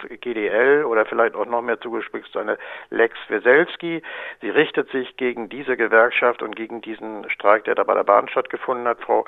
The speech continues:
Nahles hat selber zugegeben, dass im Bereich Lufthansa das wohl alles nicht greift. Denn,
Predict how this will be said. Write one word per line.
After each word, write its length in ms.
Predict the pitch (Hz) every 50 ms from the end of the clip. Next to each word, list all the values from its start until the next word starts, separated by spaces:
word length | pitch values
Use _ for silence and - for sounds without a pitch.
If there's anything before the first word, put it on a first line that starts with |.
| - - - - - - -
Nahles 320 | - 120 110 113 123 123 -
hat 140 | 127 117
selber 280 | - 117 123 131 139 135
zugegeben, 500 | - - 139 131 131 123 123 120 120 120
dass 140 | 117 110 -
im 100 | 131 117
Bereich 400 | 110 110 - 104 107 110 110 113 - - - -
Lufthansa 540 | - 123 147 - - - 135 123 127 127 120
das 220 | 113 113 - -
wohl 160 | 117 117 117 82
alles 280 | 98 104 104 110 -
nicht 200 | - 107 - -
greift. 600 | - 101 98 104 120 147 175 180 - - - - - _ _ _ _ - - _ -
Denn, 360 | 117 113 113 113 113 113